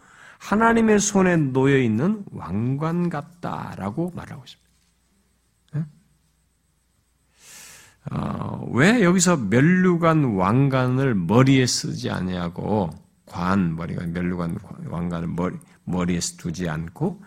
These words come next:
이 여호와의 손에 둔 것으로 말을 하고 있을까? 아, 뭐 여기에 대해서 막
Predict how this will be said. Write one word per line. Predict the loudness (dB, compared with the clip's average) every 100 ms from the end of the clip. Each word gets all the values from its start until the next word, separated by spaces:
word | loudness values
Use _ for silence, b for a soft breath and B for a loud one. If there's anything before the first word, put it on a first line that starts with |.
| b b b
이 | -10 -4 0
여호와의 | 2 4 2 2 0
손에 | 0 -4 -2 2 4 4
둔 | 4 4
것으로 | 0 -2 -2
말을 | -2 -4
하고 | -6 -6
있을까? | -6 -8 -10 -10 -14 _ _ _ _ _ _ _ _
아, | -14 -12 -12 -16 -20 _ _
뭐 | -8 -4
여기에 | -2
대해서 | -2 -4 -4
막 | -4